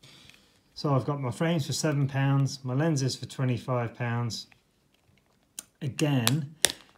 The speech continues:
we've got the same issue with the left lens, um, or the left moulding. It's not the lens,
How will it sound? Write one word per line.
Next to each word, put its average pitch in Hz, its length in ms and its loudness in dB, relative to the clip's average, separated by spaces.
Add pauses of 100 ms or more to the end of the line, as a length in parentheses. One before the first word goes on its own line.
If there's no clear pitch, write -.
(160)
we've 123 200 2
got 139 160 -4
the 147 80 -4
same 143 600 0 (240)
issue 113 540 -2
with 113 160 -4
the 139 80 -2
left 117 340 -2
lens, 120 600 -2 (1600)
um, 104 480 -8 (920)
or 127 120 0
the 110 120 -4
left 123 280 -2
moulding. 110 560 0 (100)
It's 104 120 -6
not 131 140 -2
the 110 80 -8
lens, 113 480 -2